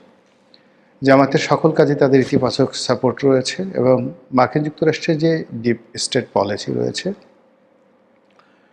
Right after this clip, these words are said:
সেই ডিপ স্টেট পলিসির প্রতিটি উইংস, প্রতিটি শাখা এবং প্রশাখা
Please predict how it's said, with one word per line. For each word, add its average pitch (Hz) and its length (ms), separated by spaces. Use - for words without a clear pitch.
সেই 120 560
ডিপ 139 200
স্টেট 175 320
পলিসির 139 520
প্রতিটি 165 320
উইংস, 117 680
প্রতিটি 151 320
শাখা 139 480
এবং 107 260
প্রশাখা - 580